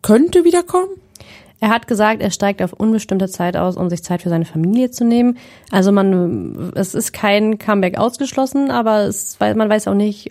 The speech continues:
Speaker 2: ob und wann er wiederkommt.
Speaker 1: Ähm, und Sam Eisenstein, habe ich gesehen, schließt nicht aus, zur R T L Daily wiederzukommen.
Speaker 2: Ja, aber ich glaube, Ufer schließt das schon aus, also die Produktionsfirma. <laughs>
Speaker 1: Ja,
Speaker 2: Nachdem
Speaker 1: okay.
Speaker 2: er
Speaker 1: Es
Speaker 2: halt
Speaker 1: sei denn,
Speaker 2: öffentlich
Speaker 1: die raufen sich wieder zusammen oder so.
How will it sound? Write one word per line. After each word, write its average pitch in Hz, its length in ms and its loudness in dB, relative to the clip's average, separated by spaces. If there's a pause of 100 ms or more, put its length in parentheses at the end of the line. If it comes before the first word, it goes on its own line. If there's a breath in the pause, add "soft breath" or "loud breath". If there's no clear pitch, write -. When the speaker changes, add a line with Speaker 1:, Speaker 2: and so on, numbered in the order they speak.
Speaker 2:
ob 196 160 -4
und 190 180 -2
wann 156 160 -2
er 160 100 -4
wiederkommt. 160 440 -8 (920 soft breath)
Speaker 1:
Ähm, 175 1000 2
und 185 200 2
Sam 175 280 0
Eisenstein, 165 800 2
habe 160 120 2
ich 143 120 -4
gesehen, 156 400 0
schließt 185 320 -2
nicht 196 340 0
aus, 294 320 0
zur - 200 -2
R 147 160 2
T - 200 -2
L 139 160 2
Daily 135 380 2
wiederzukommen. 135 800 -2 (420)
Speaker 2:
Ja, 180 260 2
aber 165 120 0
ich 165 140 -4
glaube, 175 280 -2
Ufer 185 540 0
schließt 185 260 -6
das 175 100 -6
schon 156 180 -2
aus, 139 200 -2
also 156 160 -4
die 147 60 -6
Produktionsfirma. 151 800 -4 (240)
<laughs> 202 180 2
Speaker 1:
Ja, 247 80 4
Speaker 2:
Nachdem 180 400 4
Speaker 1:
okay. 151 80 4
Speaker 2:
er 180 140 2
Speaker 1:
Es 175 60 2
Speaker 2:
halt 175 100 4
Speaker 1:
sei - 80 2
denn, 269 80 6
Speaker 2:
öffentlich 180 500 0
Speaker 1:
die 202 100 0
raufen 208 320 4
sich 190 220 4
wieder 170 220 4
zusammen 139 600 2
oder 120 220 -6
so. 113 260 -10